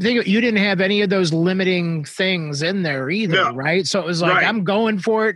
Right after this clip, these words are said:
Speaker 1: Nobody's
Speaker 2: Right.
Speaker 1: stopping me." <laughs>
Speaker 2: Right. So that was actually probably a blessing
Speaker 1: Yeah.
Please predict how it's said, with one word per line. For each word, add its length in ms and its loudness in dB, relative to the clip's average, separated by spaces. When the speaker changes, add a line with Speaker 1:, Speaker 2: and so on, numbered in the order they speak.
Speaker 1:
Nobody's 460 -2
Speaker 2:
Right. 60 2
Speaker 1:
stopping 380 0
me." 140 -2
<laughs> 80 -10
Speaker 2:
Right. 440 0
So 320 0
that 180 2
was 120 0
actually 460 0
probably 400 0
a 60 0
blessing 760 -2
Speaker 1:
Yeah. 360 -6